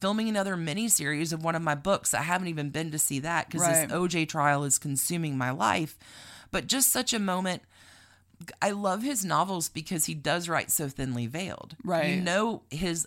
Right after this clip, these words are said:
Speaker 1: affection and love and adoration. Like, he and Peach are about to get divorced, but he loves her. And they have such a special bond, and he's got a special, like,
Speaker 2: Right.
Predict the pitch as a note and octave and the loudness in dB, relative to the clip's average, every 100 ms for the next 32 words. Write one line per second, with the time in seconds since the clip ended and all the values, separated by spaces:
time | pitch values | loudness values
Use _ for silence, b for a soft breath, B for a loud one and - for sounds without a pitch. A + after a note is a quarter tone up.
0 | - C#3 - F3+ - - E3+ D3 D3 D#3+ | -4 -8 -2 0 2 0 0 -2 0 2
1 | D3+ C3+ C#3+ D3+ D3 D3+ - C#3+ - - | 2 0 2 2 2 0 0 -4 -6 -10
2 | E3 D#4+ B3 G3+ C#4 A#3+ F3 G3+ G#3 F3+ | -6 -4 -4 -4 -4 -2 0 0 0 -4
3 | F3+ D3 A2+ F#3+ C4 D3+ B2+ - - - | -6 -6 -8 -6 -2 0 2 0 -2 -4
4 | b b b b b E3+ A#3+ C#3+ F#3 F3 | b b b b b -2 0 2 2 2
5 | B2 - b b - D#3 C#3+ E3+ G#3 G3 | -2 -8 b b -4 -2 2 2 2 0
6 | D3+ - - A3 - D3 - - - - | 0 -2 0 0 2 2 2 2 2 2
7 | D3+ C3 C3 B2+ A#2+ C3 B2+ C#3 D3+ - | 0 -2 -2 -2 -2 -2 -2 -2 -2 -2
8 | - D#3 - G3 D#3 D#3+ D#3 B B - | -2 -2 -2 -4 -4 -6 -6 B B -10
9 | E3 E3+ D#3+ | -6 -4 -6